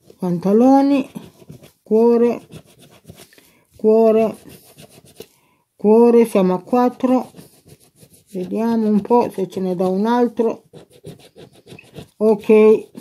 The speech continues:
siamo a cinque cuori. Ah, sei cuori, meno male, eh. <laughs> Sei cuori. Eh, sole non c'è, però cin-, eh, sei cuori. Uno, due, tre, quattro, cinque, sei, sì.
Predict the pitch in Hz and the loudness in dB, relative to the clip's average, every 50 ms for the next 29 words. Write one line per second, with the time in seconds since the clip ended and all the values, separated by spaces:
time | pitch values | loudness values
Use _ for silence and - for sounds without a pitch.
0 | - - - - 214 190 180 180 175 170 - - 262 254 214 254 254 262 - 269 | -20 -18 -10 -6 -4 -4 -2 -2 -4 -4 -4 -2 -2 0 2 0 0 0 2 2
1 | 269 269 269 269 262 269 240 - - _ _ _ _ - - _ _ _ - - | 4 4 4 4 2 0 -2 -4 -8 _ _ _ _ -20 -20 _ _ _ -20 -20
2 | _ _ _ _ _ _ _ _ _ _ - - - _ - - - - _ _ | _ _ _ _ _ _ _ _ _ _ -20 -20 -20 _ -20 -20 -20 -20 _ _
3 | - - _ _ _ - - - - - 254 226 196 - - - - 285 269 240 | -20 -20 _ _ _ -20 -20 -20 -10 -6 -4 -4 -4 -6 -10 -6 0 2 2 2
4 | 208 202 196 185 180 165 175 196 226 226 226 220 208 196 180 180 175 175 185 196 | 4 2 2 2 2 0 0 -2 0 0 0 0 0 -2 -2 -2 -2 -2 -2 -2
5 | 196 185 185 - _ _ - _ _ _ _ _ - _ _ - - - - - | -4 -4 -8 -12 _ _ -20 _ _ _ _ _ -20 _ _ -20 -20 -20 -20 -20
6 | _ _ _ - 214 185 185 180 220 240 247 214 196 220 208 202 196 190 180 170 | _ _ _ 2 2 2 2 4 4 4 4 4 2 2 2 4 4 2 2 0
7 | 156 143 - _ _ _ _ _ _ _ _ _ _ _ - - 202 190 175 - | -4 -6 -10 _ _ _ _ _ _ _ _ _ _ _ -8 -4 -4 -4 0 2
8 | 247 247 233 214 202 202 214 233 233 226 - 294 262 262 - - 170 - _ _ | 2 4 4 4 4 4 2 2 2 2 2 2 2 2 -2 -8 -20 -20 _ _
9 | _ _ _ 180 196 208 214 226 226 - - - - 202 _ - - 208 196 196 | _ _ _ -6 -4 -2 -2 -2 -2 -4 -6 -10 -20 -20 _ -6 -4 -2 -2 -2
10 | 196 - 208 202 196 175 190 - 240 220 185 165 - 170 156 151 156 - - - | -4 -4 -2 -2 -2 -2 0 2 2 4 2 2 -2 -6 -8 -8 -10 -16 -18 -20
11 | - _ _ _ _ - 208 214 226 226 220 208 190 185 175 170 160 156 151 147 | -20 _ _ _ _ -8 -4 -2 0 0 0 0 0 -2 -4 -6 -6 -8 -8 -10
12 | 147 151 151 151 147 151 156 175 175 175 170 170 156 156 - 165 165 160 156 151 | -10 -12 -14 -14 -14 -8 -6 -4 -2 0 0 -2 -2 -4 -6 -6 -4 -4 -6 -6
13 | - - 156 156 156 156 - 180 - 240 262 262 - - 160 147 - - - - | -6 -6 -8 -8 -8 -10 -12 -10 -6 -6 -4 -4 -4 -6 -8 -10 -10 -12 -14 -14
14 | - - - - - - - | -14 -16 -16 -16 -16 -16 -16